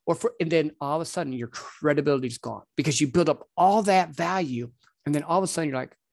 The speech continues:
"Well, it's really not worth that." That's what the customer's hearing.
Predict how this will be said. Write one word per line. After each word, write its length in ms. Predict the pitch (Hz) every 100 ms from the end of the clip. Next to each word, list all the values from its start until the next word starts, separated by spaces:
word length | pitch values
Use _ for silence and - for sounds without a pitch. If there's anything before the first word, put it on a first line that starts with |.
| _ _ _ -
"Well, 100 | 160
it's 120 | 202
really 300 | 233 277 220
not 280 | 160 135 127
worth 400 | 127 151 160 -
that." 140 | 123
That's 200 | 143 139
what 100 | 151
the 60 | 143
customer's 480 | 143 123 127 117
hearing. 340 | - 135 107